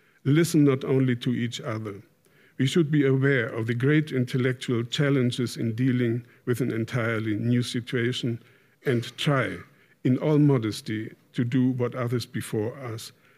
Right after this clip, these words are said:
have managed to do. Using and sometimes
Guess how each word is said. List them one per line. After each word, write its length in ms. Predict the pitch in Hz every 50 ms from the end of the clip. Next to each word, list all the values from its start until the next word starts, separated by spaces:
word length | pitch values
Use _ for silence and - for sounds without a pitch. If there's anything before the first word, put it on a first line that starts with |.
| _ _
have 200 | - - 110 98
managed 540 | 123 123 113 113 117 110 101 - - - _
to 100 | - 127
do. 320 | 113 107 113 107 92 90 - _ _ _ _ _ _ _ _ _ _ _
Using 720 | - 127 135 160 170 170 143 147 156 147 156 143 143 139 - - _ _ _ _ _ _ _ _ _ _ _ _ _ _ - _ _ -
and 180 | 131 131 117
sometimes 800 | - - 147 131 135 135 123 143 135 120 113 113 113 - -